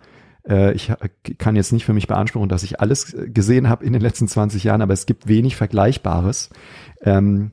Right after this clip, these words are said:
was, äh, was auch tatsächlich Meriten, äh, äh, in, in aller, äh, Ehrlichkeit und Wahrhaftigkeit verdient, wie eine Kombination aus diesen beiden Charakteren. Und wenn man dann noch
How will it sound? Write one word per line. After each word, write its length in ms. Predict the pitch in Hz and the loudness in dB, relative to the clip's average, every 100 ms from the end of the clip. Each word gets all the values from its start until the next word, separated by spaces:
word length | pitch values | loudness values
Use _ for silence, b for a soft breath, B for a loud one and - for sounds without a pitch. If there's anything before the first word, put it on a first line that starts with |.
| - | -8
was, 280 | - 98 - | -4 -2 -4
äh, 540 | - 90 95 95 92 95 - - - - 98 - _ | -6 -4 -2 -2 -4 -6 -12 -18 -16 -10 -10 -12 _
was 300 | - 107 - | -4 -4 -2
auch 120 | - | -4
tatsächlich 560 | - 98 - 95 95 - | -4 -2 -2 -4 -6 -2
Meriten, 760 | 104 104 139 139 98 92 95 | 2 2 2 2 2 2 -2
äh, 380 | - 92 87 90 b b b b - | -2 -2 0 -2 b b b b -2
äh, 280 | 92 92 92 - - - - - - | 2 2 0 -6 -12 -10 -12 -14 -14
in, 380 | - 104 98 98 | -6 -2 0 0
in 180 | 95 | -2
aller, 360 | - 104 107 - - - | 0 2 2 -2 -8 -6
äh, 240 | 101 98 - | -2 -2 2
Ehrlichkeit 640 | 110 127 113 - 98 98 | 2 4 2 0 -2 -2
und 120 | 110 | -2
Wahrhaftigkeit 640 | 98 92 - 95 - 87 85 | 0 0 0 -2 -2 -4 -2
verdient, 560 | 95 92 135 98 139 B B B - | -2 -2 0 0 -2 B B B 0
wie 320 | 104 107 113 | 2 4 4
eine 200 | 98 101 | 2 0
Kombination 640 | 107 104 92 85 - 101 | 0 2 2 0 0 0
aus 300 | 107 85 - | 0 -4 -4
diesen 240 | - 95 90 | -4 -2 0
beiden 460 | 87 85 87 85 b b _ | 0 0 0 -6 b b _
Charakteren. 640 | 95 90 - - 92 82 | 0 0 -2 -4 -2 -2
Und 160 | 82 82 | -6 -4
wenn 100 | 95 | 0
man 160 | 92 | 0
dann 240 | 87 98 170 | 0 0 0
noch 340 | 113 151 - | 0 -2 -8